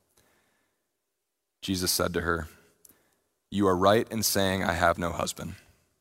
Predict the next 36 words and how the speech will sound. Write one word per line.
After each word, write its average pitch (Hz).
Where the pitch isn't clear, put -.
For 113
you've 110
had 110
five 101
husbands, 87
and 101
the 95
one 110
you 107
now 101
have 98
is 85
not 92
your 87
husband. 85
What -
you 107
have 104
said 87
is 90
true." 87
Now 98
she 101
kinda 120
tries 131
to 107
change 120
the 98
subject 101
here. 98
The 95
woman 131
said 135
to 135
him, 110
"Sir, 170